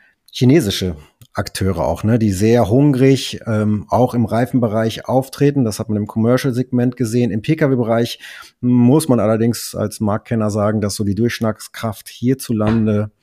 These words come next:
noch nicht so da ist und auch von, von Konsumentenseite eigentlich chinesische Produkte im Moment noch kaum nachgefragt werden. Strategische Ungenauigkeiten, welche Gründe auch immer dahinter stehen.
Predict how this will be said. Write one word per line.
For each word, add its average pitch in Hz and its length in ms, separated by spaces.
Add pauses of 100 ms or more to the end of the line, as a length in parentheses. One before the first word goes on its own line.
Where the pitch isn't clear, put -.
(160)
noch 101 140
nicht 113 200
so 110 120
da 98 300
ist 98 200
und 87 140
auch - 220
von, 95 480
von 101 180
Konsumentenseite 95 800
eigentlich 85 480
chinesische 95 440
Produkte 98 380
im 98 60
Moment 95 280
noch 90 180
kaum 101 440 (100)
nachgefragt 95 880
werden. 92 440 (320)
Strategische 120 500
Ungenauigkeiten, 110 1400
welche 120 260
Gründe 123 280
auch 104 140
immer 117 240
dahinter 101 680
stehen. 92 600